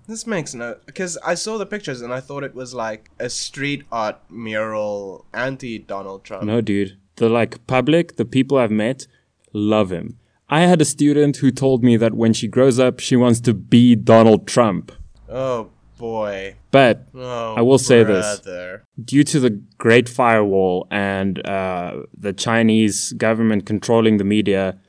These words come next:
Speaker 2: Chinese people have no idea. No idea what Donald Trump's about.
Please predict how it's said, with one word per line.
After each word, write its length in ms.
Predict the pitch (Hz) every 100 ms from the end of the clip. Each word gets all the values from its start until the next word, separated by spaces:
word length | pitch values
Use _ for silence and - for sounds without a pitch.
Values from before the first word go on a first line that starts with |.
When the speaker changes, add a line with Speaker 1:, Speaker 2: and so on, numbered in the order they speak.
| -
Speaker 2:
Chinese 280 | 143 156 -
people 260 | 139 120
have 140 | 107 104
no 160 | 107
idea. 500 | 101 92 90 85 - 120 _ _ _ _ _ _ _ -
No 140 | 120 127
idea 360 | 113 104 101
what 200 | 98 92
Donald 320 | 95 95 92
Trump's 260 | 90 98 87
about. 360 | 87 85 65